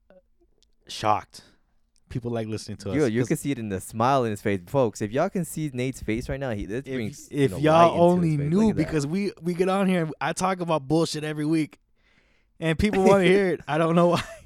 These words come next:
Speaker 2: People, I don't know, man. That's cool. Like, I, I, there's sometimes I think, like, "Wow, I laugh too much, man." Like, people really be listening through that shit, like,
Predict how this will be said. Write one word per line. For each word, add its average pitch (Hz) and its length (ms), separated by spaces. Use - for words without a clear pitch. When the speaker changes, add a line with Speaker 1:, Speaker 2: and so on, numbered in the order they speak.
Speaker 2:
People, 127 400
I 110 80
don't 131 180
know, 160 140
man. 135 240
That's 131 200
cool. 156 320
Like, 98 320
I, 101 280
I, 110 280
there's 117 400
sometimes 127 640
I 113 40
think, 120 180
like, 92 100
"Wow, 101 380
I 113 80
laugh 143 320
too 120 140
much, 98 260
man." 123 220
Like, 95 140
people 151 220
really 151 200
be 110 120
listening 147 380
through 170 120
that 170 180
shit, 170 240
like, - 200